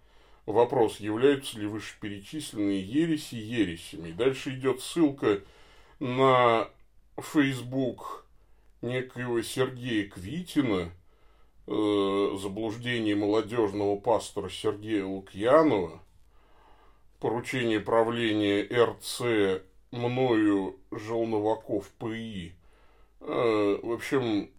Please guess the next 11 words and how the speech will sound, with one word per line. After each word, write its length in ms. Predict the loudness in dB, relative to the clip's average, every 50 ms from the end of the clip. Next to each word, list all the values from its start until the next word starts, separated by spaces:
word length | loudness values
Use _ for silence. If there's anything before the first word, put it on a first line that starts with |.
| _ _ _ -14 -8
я 180 | -6 -4 -4
не 80 | -4 -4
понимаю, 480 | -6 -8 -2 2 4 4 4 4 2 -2
где 280 | -8 -10 -8 -6 -6
это 120 | -6 -8 -8
письмо 400 | -10 -10 -10 -8 -6 -4 -2 -2
нашумело. 760 | -2 -2 -4 -4 -2 0 0 2 2 2 2 2 -2 -4 -8 -14 -18 -20 -20 _ _ -20 _ _ -20 -20 _ -18
<laughs> 400 | -18 -18 -18 -20 -20 -20 -14 -8
Вы 580 | -6 -6 -6 -6 -10 -14 -14 -14 -16 -16 -18 -12 -6
так 200 | -6 -6 -6 -6
пишете, 500 | -10 -12 -12 -12 -12 -12 -14 -16 -16 -16